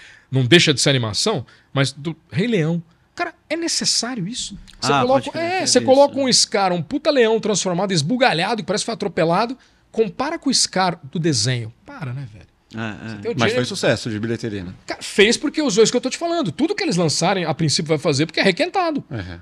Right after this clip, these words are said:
Speaker 1: Então, assim, é tudo requentado. Vamos pegar o sucesso, a Pequena Sereia, eu aposto que vai,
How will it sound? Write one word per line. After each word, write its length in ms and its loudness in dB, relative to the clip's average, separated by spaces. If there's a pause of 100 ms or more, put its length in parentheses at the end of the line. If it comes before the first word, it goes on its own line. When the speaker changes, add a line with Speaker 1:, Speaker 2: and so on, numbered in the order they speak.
Speaker 1:
Então, 140 -4
assim, 160 -2
é 20 -4
tudo 180 -2
requentado. 460 0
Vamos 140 -4
pegar 240 0
o 40 -4
sucesso, 680 -4
a 40 -12
Pequena 320 0
Sereia, 380 2
eu 160 2
aposto 420 -4
que 80 -6
vai, 280 -6